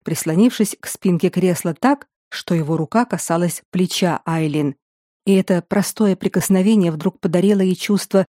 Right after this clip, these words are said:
полной защищенности и спокойствия. Так странно, учитывая, кто был перед ними. Но рядом с Кармелем Айлин просто не могла бояться. И теперь почти спокойно ждала, что же скажет ей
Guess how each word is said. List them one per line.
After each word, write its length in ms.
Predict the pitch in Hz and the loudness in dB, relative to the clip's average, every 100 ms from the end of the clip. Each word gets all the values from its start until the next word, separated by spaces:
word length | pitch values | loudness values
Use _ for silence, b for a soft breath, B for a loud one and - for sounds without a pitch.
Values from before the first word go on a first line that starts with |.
| _ | _
полной 320 | - 311 220 160 | 0 2 4 2
защищенности 960 | 160 - 202 - 311 285 262 - - | -2 -2 -4 0 4 4 4 0 -2
и 200 | 226 302 | 0 0
спокойствия. 840 | 302 - 170 - 165 147 - - 190 _ _ _ _ _ _ - | -4 -4 -4 0 -2 -4 -12 -14 -16 _ _ _ _ _ _ -2
Так 180 | 220 | -2
странно, 600 | - - 208 247 196 156 - _ _ _ | 0 0 2 2 2 0 -4 _ _ _
учитывая, 540 | 180 - 185 170 165 | -4 0 0 2 0
кто 320 | 160 - 196 180 | -2 0 2 2
был 200 | 165 151 | 0 0
перед 340 | 180 170 151 | 0 0 0
ними. 380 | 170 165 139 - _ _ _ _ _ _ _ | 0 2 0 -4 _ _ _ _ _ _ _
Но 120 | 294 339 | 2 4
рядом 300 | 285 262 247 | 4 4 2
с 80 | |
Кармелем 600 | - 185 185 277 262 240 - | 0 2 4 6 4 2 2
Айлин 320 | 196 196 190 | 0 2 2
просто 360 | 185 185 - 185 | 2 -2 0 2
не 120 | 185 | 4
могла 360 | 190 175 170 | 4 2 0
бояться. 640 | 147 156 151 139 - - - _ _ _ _ _ _ | 0 -2 -2 -4 -6 -10 -12 _ _ _ _ _ _
И 100 | 214 | 0
теперь 340 | 247 277 330 | 2 4 2
почти 340 | 294 175 - 302 | 2 -4 -2 -4
спокойно 560 | - 196 294 277 190 | 0 0 4 6 4
ждала, 460 | 160 156 165 269 269 _ _ _ | 2 -2 0 0 -2 _ _ _
что 280 | - - 285 | -8 0 2
же 100 | 247 | 2
скажет 500 | - 202 175 151 - | 0 -2 0 -2 -4
ей 260 | 170 160 | -2 -2